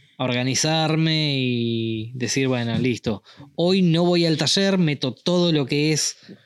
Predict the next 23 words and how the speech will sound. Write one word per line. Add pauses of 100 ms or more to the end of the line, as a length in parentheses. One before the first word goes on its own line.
(220)
por
fuera (260)
y
mañana
tengo
diez
horas
de
corrido. (420)
Porque
hoy
me
pasé (300)
ocho
horas,
nueve
horas
en
el
taller,
debo
haber
laburado